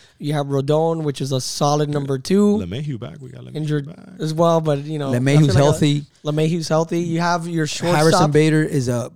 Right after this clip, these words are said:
Speaker 3: very impact player for the Yankees. That they were lacking that guy, that speed, the guy that can bunt, hit behind runners,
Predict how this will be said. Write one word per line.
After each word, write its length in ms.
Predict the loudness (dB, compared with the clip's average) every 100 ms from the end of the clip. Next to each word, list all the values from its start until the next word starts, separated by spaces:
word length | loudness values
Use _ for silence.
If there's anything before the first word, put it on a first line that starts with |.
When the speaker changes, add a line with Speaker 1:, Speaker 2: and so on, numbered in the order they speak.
| -12
Speaker 3:
very 320 | -4 -2 0
impact 400 | 0 0 -2 -6
player 260 | -4 -2 -2
for 40 |
the 100 | -2
Yankees. 260 | -4 -4 -6
That 180 | -8 -8
they 80 |
were 140 | -6 -4
lacking 380 | -4 -6 -4 -4
that 200 | -4 -4
guy, 280 | -4 -4
that 180 | -6 -8
speed, 400 | -6 -2 -2 -2
the 80 | -6
guy 140 | -8
that 80 | -8
can 120 | -8 -6
bunt, 300 | -4 -4 -4
hit 160 | -6
behind 320 | -6 -6 -6
runners, 420 | -2 -2 -2 -6